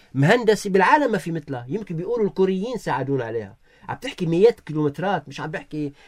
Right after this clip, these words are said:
كيلومترين وثلاثة وأربعة، ها؟ عم تحكي مدينة مثل ما هي إما وبيا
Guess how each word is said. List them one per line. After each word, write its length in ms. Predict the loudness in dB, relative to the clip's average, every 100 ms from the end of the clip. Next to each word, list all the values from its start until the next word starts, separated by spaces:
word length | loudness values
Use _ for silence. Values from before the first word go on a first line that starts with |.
| -6
كيلومترين 600 | 4 6 6 4 2 2
وثلاثة 400 | 2 0 -2 -2
وأربعة، 360 | -2 -2 -2 -6
ها؟ 300 | -8 -10 -12 _ _ -12
عم 80 | -8
تحكي 480 | -10 -6 -4 -4 -6 _ _
مدينة 500 | -2 -2 0 2 2
مثل 180 | 2 0
ما 80 | 0
هي 260 | 0 -2 -2
إما 160 | 0
وبيا 540 | 0 0 0 0 -2